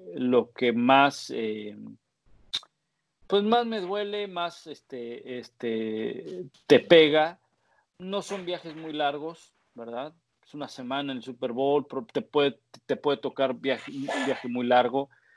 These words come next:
pero dejas a la familia y tú experimentas cosas y tú vives cosas que te gustaría que estuvieran ahí, te gustaría que estuviera tu hijo, o,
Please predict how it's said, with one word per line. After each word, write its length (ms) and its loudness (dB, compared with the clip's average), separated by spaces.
pero 520 2
dejas 300 -10
a 60 -10
la 100 -8
familia 720 -8
y 180 -10
tú 160 -8
experimentas 720 -6
cosas 400 -8
y 60 -16
tú 140 -4
vives 280 0
cosas 340 -4
que 120 -8
te 120 0
gustaría 460 4
que 100 -12
estuvieran 460 2
ahí, 320 2
te 100 -8
gustaría 300 0
que 60 -20
estuviera 300 -2
tu 200 -6
hijo, 520 4
o, 60 -12